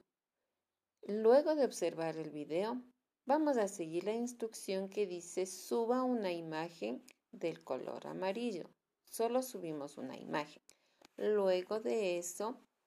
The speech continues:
vemos el video del color azul. Recuerde que son colores que ya hemos obser-, ya hemos observado y hemos visto, pero estamos recordando. Subimos una imagen del color azul.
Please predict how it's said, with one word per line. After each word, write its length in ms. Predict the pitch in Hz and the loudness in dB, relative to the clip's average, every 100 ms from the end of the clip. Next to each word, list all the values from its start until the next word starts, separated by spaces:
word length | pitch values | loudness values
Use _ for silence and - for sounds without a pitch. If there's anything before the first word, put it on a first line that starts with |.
| _ - | _ -6
vemos 460 | 226 302 277 220 | 4 4 4 0
el 140 | 190 165 | -2 -2
video 580 | 160 151 170 202 240 247 _ _ _ - | -8 -2 0 0 -2 -8 _ _ _ -8
del 180 | 156 143 | -8 -6
color 400 | - 139 139 139 | -10 -4 -4 -4
azul. 560 | - - - 208 - - _ _ - - | -8 -8 2 4 2 -6 _ _ -14 -4
Recuerde 520 | 196 196 254 254 262 | -2 4 4 4 0
que 100 | 214 | -2
son 240 | - 185 | -2 -4
colores 680 | 180 165 156 156 180 208 - _ _ | -2 -4 -2 -2 -2 -4 -8 _ _
que 180 | 165 160 | -6 -4
ya 240 | 175 240 | -2 -2
hemos 360 | 240 180 151 - | -2 -2 -6 -8
obser-, 400 | - - - - - | -12 -14 -14 -16 -16
ya 200 | - 160 | -10 -8
hemos 280 | 170 165 160 | -6 -8 -8
observado 720 | 151 - 143 165 202 226 220 | -10 -8 -6 0 4 4 2
y 140 | 185 151 | -2 -4
hemos 320 | 131 - 147 | -8 -12 -8
visto, 440 | 190 202 - 214 | -6 -4 -2 -2
pero 180 | 220 226 | 0 -2
estamos 500 | 240 269 262 196 160 | -2 -2 0 0 -4
recordando. 640 | 127 - - - 110 - - _ _ _ _ _ _ _ _ _ _ | -12 -12 -10 -8 -8 -10 -20 _ _ _ _ _ _ _ _ _ _
Subimos 1000 | - - 220 196 208 214 240 285 - - _ _ _ - | -10 -2 0 2 0 2 2 0 -6 -16 _ _ _ 0
una 280 | 247 285 247 | 4 4 4
imagen 720 | 196 180 214 247 294 294 302 - _ - | 4 2 0 -2 -4 -4 -6 -20 _ -10
del 360 | 254 220 247 | 2 2 2
color 400 | - 151 127 117 | -2 -4 -4 -6
azul. 400 | 120 - - - | -8 -10 -10 -12